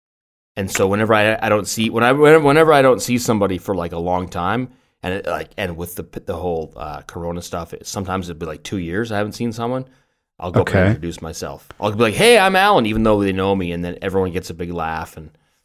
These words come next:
Speaker 2: Oh, it's, it's a, it's
Speaker 1: Yeah.
Speaker 2: a huge, uh, it's a crowd pleaser.
Speaker 1: It's a crowd. Uh, yes, definitely. Um,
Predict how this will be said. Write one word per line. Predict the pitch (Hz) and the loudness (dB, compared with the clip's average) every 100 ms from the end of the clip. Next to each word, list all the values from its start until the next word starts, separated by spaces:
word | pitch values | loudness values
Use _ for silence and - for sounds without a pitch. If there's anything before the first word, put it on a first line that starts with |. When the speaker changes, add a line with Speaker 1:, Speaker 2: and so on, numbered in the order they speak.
| - | 0
Speaker 2:
Oh, | 123 123 120 104 | 2 4 6 4
it's, | 101 - 104 | 2 0 0
it's | 95 | 2
a, | 104 98 _ | 2 0 _
it's | 113 104 | -2 2
Speaker 1:
Yeah. | 104 | 2
Speaker 2:
a | |
huge, | 101 113 107 104 98 - 110 | 2 4 6 6 2 0 2
uh, | 101 98 95 | 2 2 0
it's | - | -2
a | |
crowd | - 107 101 95 | 0 2 2 0
pleaser. | 101 90 90 90 _ _ _ _ _ _ _ | -2 -2 -2 -6 _ _ _ _ _ _ _
Speaker 1:
It's | 135 - | 0 2
a | 202 | 0
crowd. | 165 156 151 156 - - _ - | 4 6 8 6 4 -4 _ -2
Uh, | 147 160 160 | 4 4 4
yes, | 131 156 151 117 - - - | 0 -2 2 2 0 -10 -8
definitely. | - 113 127 120 110 | -4 -4 -2 -4 -2
Um, | 104 95 92 87 85 | -2 -2 -4 -6 -10